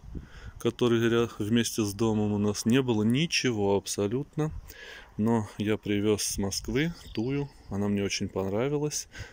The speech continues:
такая пестренькая альба спиката. Рядом с ней можжевельник китайский, также варьегатный сорт. Сейчас я не могу сказать его название, но вы можете пошерстить, если интернет, то найдете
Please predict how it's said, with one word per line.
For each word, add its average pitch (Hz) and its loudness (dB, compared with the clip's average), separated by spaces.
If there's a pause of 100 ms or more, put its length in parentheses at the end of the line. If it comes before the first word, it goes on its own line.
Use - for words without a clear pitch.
(120)
такая - -4
пестренькая 123 0
альба 110 0
спиката. - -4 (1300)
Рядом 135 2
с - -2
ней 127 4
можжевельник 101 2
китайский, 113 -2 (500)
также 98 2
варьегатный 104 2
сорт. - 0 (600)
Сейчас - -2
я 117 4
не 110 2
могу 107 0
сказать 98 -4
его 98 -2
название, 120 -2
но 110 -2
вы 107 -2
можете 107 0
пошерстить, - -2
если 107 2
интернет, 127 2 (880)
то 127 8
найдете 110 4